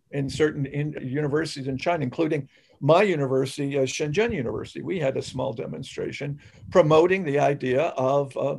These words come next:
uh, greater political freedom, greater being able to speak. Now, that eventually dies down, and there's another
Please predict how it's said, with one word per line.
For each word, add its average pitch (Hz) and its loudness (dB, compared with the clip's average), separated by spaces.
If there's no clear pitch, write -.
uh, 131 -8
greater 165 6
political 151 -2
freedom, - -2
greater 160 4
being 156 0
able 151 2
to 160 -6
speak. 185 -6
Now, 143 2
that 160 2
eventually 143 -2
dies 131 -2
down, 180 4
and 135 -2
there's 131 0
another 135 0